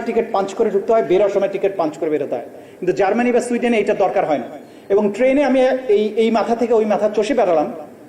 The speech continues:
টিকিট চেকার কদাচিৎ আসেন। কিন্তু একজন মানুষও বিনা টিকিটে চড়ছে না। তাহলে তাদেরকে কে শিক্ষিত করছে যে তার টিকিট ছাড়া উঠা যাবে না? ইউরোপের কোনো বাচ্চাকে যদি আপনি জিজ্ঞাসা করেন যে এইটা, আহ, তুমি বলবা যে এটা তোমার,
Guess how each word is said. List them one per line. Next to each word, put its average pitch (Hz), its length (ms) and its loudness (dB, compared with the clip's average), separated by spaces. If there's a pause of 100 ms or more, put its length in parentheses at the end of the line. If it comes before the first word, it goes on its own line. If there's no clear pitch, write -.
(300)
টিকিট 285 260 0
চেকার 262 200 2 (180)
কদাচিৎ 220 460 0
আসেন। - 260 -2 (960)
কিন্তু 262 200 0 (120)
একজন 240 420 2
মানুষও 262 360 2
বিনা 208 240 0
টিকিটে 208 340 -2
চড়ছে 185 360 -2
না। 139 80 -4 (1120)
তাহলে 208 220 0
তাদেরকে 220 340 0
কে 277 240 0
শিক্ষিত - 440 -4
করছে 240 340 -2
যে 208 120 0
তার 202 220 0
টিকিট - 220 -4
ছাড়া 185 160 0
উঠা 175 200 0
যাবে 156 220 0
না? 143 100 -2 (880)
ইউরোপের 277 420 2
কোনো 262 200 0
বাচ্চাকে 247 480 -2
যদি 254 200 -2
আপনি 220 220 -2
জিজ্ঞাসা 196 360 0
করেন 170 220 0 (420)
যে 170 120 0
এইটা, 226 420 2
আহ, 185 380 2
তুমি 202 160 -2
বলবা 190 280 2
যে 180 160 2
এটা 175 140 0
তোমার, 175 220 0